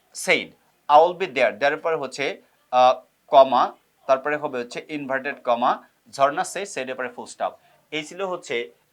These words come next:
এগারো নম্বর প্রশ্নের আনসার। বারো নম্বরটা যদি দেখি, কুমিল্লা বোর্ড দুই হাজার চব্বিশ কী ছিল দেখেন, "How dare you wake me up?" the lion roared। হাউ এর এইচটা বড় ক্যাপিটাল লেটার, এই জন্য কিন্তু আন্ডারলাইন করে দিছি, how,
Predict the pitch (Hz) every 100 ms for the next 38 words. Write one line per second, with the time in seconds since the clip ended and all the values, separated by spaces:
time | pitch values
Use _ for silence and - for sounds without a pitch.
0 | - 147 151 143 143 170 214 - 139 -
1 | 196 - 127 123 123 95 - _ _ _
2 | 113 147 170 170 180 180 170 151 151 120
3 | 117 208 220 - 143 143 151 151 156 165
4 | 135 127 127 160 139 175 233 - 135 127
5 | 117 104 104 87 - _ _ _ _ _
6 | _ - 143 156 214 - 110 127 143 160
7 | 131 160 - 117 147 160 156 160 120 120
8 | 143 _ 123 123 120 127 160 180 110 135
9 | 113 87 _ _ _ - 139 160 196 -
10 | 147 160 160 - 160 143 139 156 196 135
11 | 135 135 139 151 208 - 143 143 147 147
12 | 165 143 139 131 123 123 117 98 - -
13 | 131 110